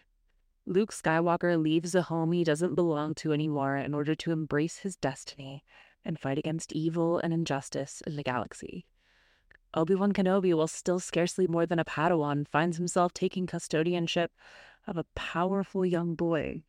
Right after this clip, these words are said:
only to find them both thrust into the middle of a galactic civil war, where right and wrong, light and dark, become more and more difficult to distinguish. Finn defects from the First Order and stumbles into a new role as an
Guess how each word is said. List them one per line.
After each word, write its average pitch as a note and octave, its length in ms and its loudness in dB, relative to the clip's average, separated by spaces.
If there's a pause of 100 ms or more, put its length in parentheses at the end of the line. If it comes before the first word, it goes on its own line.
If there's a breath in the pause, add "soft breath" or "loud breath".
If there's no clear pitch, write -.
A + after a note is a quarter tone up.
(120)
only F3 220 0
to G3 80 2
find G3 240 2
them F#3+ 140 2
both E3 220 4
thrust - 540 -4
into E3 220 -4
the E3+ 100 2
middle D#3+ 360 2
of D3 100 -2
a D#3 60 0
galactic D3+ 520 -4
civil D#3 360 0
war, C#3 340 0 (400 loud breath)
where E3 160 2
right D#3 260 2
and E3 220 0
wrong, D3+ 560 0 (340)
light D3+ 280 2
and F3+ 120 2
dark, E3+ 520 0 (400 loud breath)
become E3 260 0
more E3 480 0
and F3 80 -4
more D#3 240 -2
difficult - 540 -8 (100)
to - 80 -8
distinguish. - 720 -10 (760)
Finn G3 460 4
defects E3 420 -2
from F#3 160 -2
the F3 60 0
First E3+ 320 0
Order D#3+ 240 2
and C#3 160 -2
stumbles E3+ 400 0
into E3+ 240 2
a E3 40 2
new E3 220 2
role D#3+ 340 4
as C#3+ 120 0
an D#3 80 -6